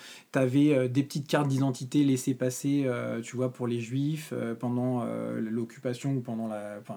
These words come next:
enfin, voilà, pendant les occupations allemandes. Euh, t'avais une espèce de, de tableau qui s'ouvre comme ça, euh, euh, avec, euh, un diptyque sur, euh, l'ami retrouvé, enfin, un, un volet sur l'ami retrouvé, un volet sur, euh, inconnu à cette adresse.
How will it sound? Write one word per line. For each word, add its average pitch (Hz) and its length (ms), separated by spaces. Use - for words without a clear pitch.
enfin, 107 200
voilà, 123 160
pendant 104 200
les 107 160
occupations 113 440
allemandes. 135 540
Euh, 127 580
t'avais 131 460
une 135 120
espèce 123 320
de, 117 460
de 113 140
tableau 143 400
qui 147 160
s'ouvre 135 380
comme 123 200
ça, 131 140
euh, 113 120
euh, 110 340
avec, 123 380
euh, 120 180
un 139 100
diptyque 139 480
sur, 123 300
euh, 113 180
l'ami 127 260
retrouvé, 131 560
enfin, 113 240
un, 123 240
un 139 60
volet 143 240
sur 127 160
l'ami 120 260
retrouvé, 127 380
un 131 120
volet 120 220
sur, 120 300
euh, 110 160
inconnu 113 240
à 117 60
cette - 180
adresse. 151 520